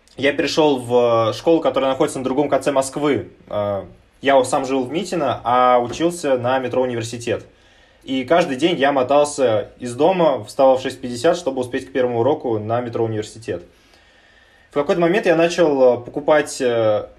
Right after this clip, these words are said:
газету «Советский спорт» и читать её на обратном пути, потому что с утра она не всегда была в этих электронных киосках, которые были внутри метро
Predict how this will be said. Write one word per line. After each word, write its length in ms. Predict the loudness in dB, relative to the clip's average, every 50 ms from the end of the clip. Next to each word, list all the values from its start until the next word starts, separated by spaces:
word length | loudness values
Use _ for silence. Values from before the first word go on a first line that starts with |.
| _ -4
газету 340 | 0 0 2 4 2 2 2
«Советский 280 | 2 0 0 0 -4 -10
спорт» 360 | -4 0 2 2 2 2 0
и 80 | -6 -6
читать 420 | -8 -4 0 0 0 0 -2 -4
её 300 | -6 -2 2 2 2 2
на 100 | 2 2
обратном 320 | 2 4 2 2 0 -4 -6
пути, 260 | -8 -6 -4 -6 -6
потому 320 | -4 -4 -4 -4 -4 -4
что 460 | -8 -8 -2 2 2 4 4 2 -2 -6 -18 _ _ _ _ _ _ _ _ _
с 100 | -14 -12
утра 380 | -6 0 2 4 4 4 4 2
она 140 | 2 0 -2
не 100 | -6 -6
всегда 280 | -8 -4 0 0 2
была 300 | 2 4 4 4 4 4
в 460 | 2 0 -2 -2 0 0 0 0 -2 -4
этих 240 | -6 -8 -6 -4 -4
электронных 440 | -4 -4 -2 -2 -2 -2 -2 -4
киосках, 340 | -2 0 0 0 0 -2 -6
которые 320 | -8 -6 -4 -4 -4 -4 -2
были 360 | -2 -2 0 0 0 0 0
внутри 280 | -2 -6 -6 -6 -6
метро 400 | -6 -4 -2 0 0 0 -2 -4